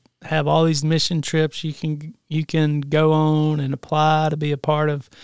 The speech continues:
this campus outreach or whatever it might be. Um, but God's original plan is for the local church. The local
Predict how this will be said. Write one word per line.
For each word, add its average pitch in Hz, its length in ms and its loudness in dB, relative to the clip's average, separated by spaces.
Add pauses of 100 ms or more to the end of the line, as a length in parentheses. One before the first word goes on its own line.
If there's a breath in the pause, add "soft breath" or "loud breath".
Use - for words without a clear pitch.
(960 loud breath)
this 143 560 0 (200)
campus 165 520 -4
outreach 165 680 -2
or 135 140 -4
whatever 156 600 4 (180)
it 156 160 -2
might 165 300 0
be. 165 340 0 (220)
Um, 143 500 -4
but 160 320 0 (220)
God's 160 300 2
original 156 500 0
plan 170 560 -4
is 139 340 -8 (220)
for 165 160 0
the 147 100 -2
local 156 400 -2
church. 175 520 -2
The 143 100 -6
local 165 540 -4